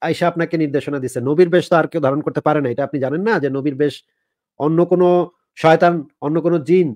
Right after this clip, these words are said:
কখনো নবীর বেশ ধারণ করে আপনার স্বপ্নে আসতে পারবে না, এটা জানেন না আপনি?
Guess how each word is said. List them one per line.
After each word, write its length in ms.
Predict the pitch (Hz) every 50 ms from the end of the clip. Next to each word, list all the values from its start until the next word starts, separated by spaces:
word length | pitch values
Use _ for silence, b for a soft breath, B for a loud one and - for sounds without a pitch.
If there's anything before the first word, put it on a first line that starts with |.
| - -
কখনো 240 | 143 139 160 160 156
নবীর 340 | 147 151 156 156 170 160 156
বেশ 220 | 165 165 147 135
ধারণ 240 | 143 143 143 156 151
করে 240 | 151 165 160 156 151
আপনার 240 | 147 - 151 147
স্বপ্নে 240 | - 147 139 - 147
আসতে 200 | 139 127 - 139
পারবে 220 | 143 143 143 147 139
না, 140 | 127 113
এটা 100 | 120 127
জানেন 220 | 135 139 139 165 185
না 100 | 190 196
আপনি? 280 | 196 190 175 120 104